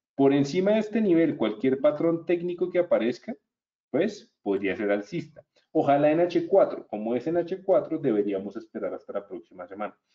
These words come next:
Sería muchísimo mejor. No les garantizo que el activo se vaya a quedar quieto hasta la próxima semana, puede que mañana se dispare,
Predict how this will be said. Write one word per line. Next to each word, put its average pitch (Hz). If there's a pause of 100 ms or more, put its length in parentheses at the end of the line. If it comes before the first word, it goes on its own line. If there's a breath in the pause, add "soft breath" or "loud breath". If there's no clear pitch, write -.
(260 soft breath)
Sería 131
muchísimo 165
mejor. - (500)
No 170
les 202
garantizo 165
que -
el 170
activo 131
se 143
vaya 110
a 104
quedar 127
quieto 123
hasta 127
la 127
próxima 120
semana, 110
puede 104
que 127
mañana 95
se 120
dispare, -